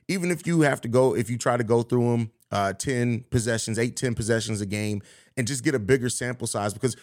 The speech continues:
we've seen it. Like, if, when Pete Will's engaged, it helps him on offense and defense stay a little bit more engaged. He does need to be more aggressive. I would, I would think that, but, uh, I kinda, I kinda split the difference between, I,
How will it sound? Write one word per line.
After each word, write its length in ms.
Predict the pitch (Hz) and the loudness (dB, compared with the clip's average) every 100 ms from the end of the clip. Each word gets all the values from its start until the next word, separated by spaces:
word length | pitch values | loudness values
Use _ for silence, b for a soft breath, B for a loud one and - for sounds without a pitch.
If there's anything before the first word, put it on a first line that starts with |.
| b | b
we've 200 | - 220 | -2 -2
seen 240 | - 202 202 | -2 -4 -6
it. 120 | 131 | -2
Like, 160 | 131 | -2
if, 80 | 131 | -2
when 160 | 139 135 | -2 0
Pete 200 | 143 156 | 0 2
Will's 260 | 117 113 | 2 0
engaged, 680 | 131 135 110 135 160 98 - _ - | 0 -2 -2 -2 -4 -6 -10 _ -4
it 140 | 135 | 0
helps 280 | 156 160 151 | 2 0 -2
him 160 | 175 147 | -4 -2
on 120 | 143 | -2
offense 380 | 135 135 147 120 | -2 -2 -4 -2
and 180 | 143 135 | -4 -2
defense 320 | 131 120 117 | -2 -2 -4
stay 120 | 117 | -2
a 40 | |
little 160 | 110 113 | 0 0
bit 140 | 101 | -2
more 160 | 98 107 | -4 -4
engaged. 260 | 101 104 117 | -2 -4 0
He 60 | |
does 180 | 127 151 | 2 2
need 140 | 156 | 0
to 60 | 139 | -2
be 120 | 123 | 0
more 280 | 127 131 127 B B | 2 2 2 B B
aggressive. 500 | 131 117 131 127 143 - | 0 4 4 2 -8 0
I 120 | 120 | 2
would, 140 | 120 - | 2 0
I 120 | 117 | 0
would 160 | 113 | 0
think 180 | 110 123 | -2 0
that, 200 | 131 127 | 2 2
but, 160 | 113 107 b b b | 0 -4 b b b
uh, 220 | 123 120 | 2 2
I 60 | - | 2
kinda, 220 | 131 143 | 0 0
I 100 | 113 | 0
kinda 180 | 160 156 | 2 0
split 220 | - 160 | -2 -4
the 80 | 147 | 0
difference 260 | 143 143 120 | 0 -2 -4
between, 220 | 135 123 | -2 2
I, 160 | 160 | 2